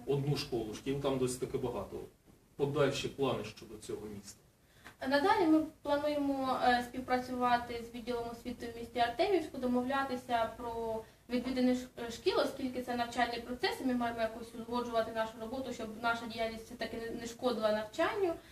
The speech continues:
Speaker 2: І надалі, тобто ми вже там із тих учнів, які в нас, е, згодилися, е, приєднатися до нас,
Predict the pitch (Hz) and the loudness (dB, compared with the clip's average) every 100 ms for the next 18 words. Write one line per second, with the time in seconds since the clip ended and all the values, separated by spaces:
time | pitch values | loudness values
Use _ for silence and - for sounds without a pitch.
0 | - - - 254 254 254 311 339 311 - | -20 -20 -4 0 2 4 6 6 4 2
1 | 254 247 254 262 262 262 262 269 247 233 | -4 2 2 2 0 0 0 6 4 4
2 | 247 240 262 247 254 247 240 247 240 233 | -4 -4 -4 -4 -2 -2 -2 -4 -4 -4
3 | - 226 226 226 220 226 226 240 240 233 | -8 -6 -2 4 6 4 0 -4 -4 -4
4 | 220 220 214 - - - - - - 214 | -6 0 0 -2 -10 -20 -20 -14 -2 2
5 | 214 214 240 247 254 494 381 339 302 294 | 6 6 6 6 6 4 4 2 4 4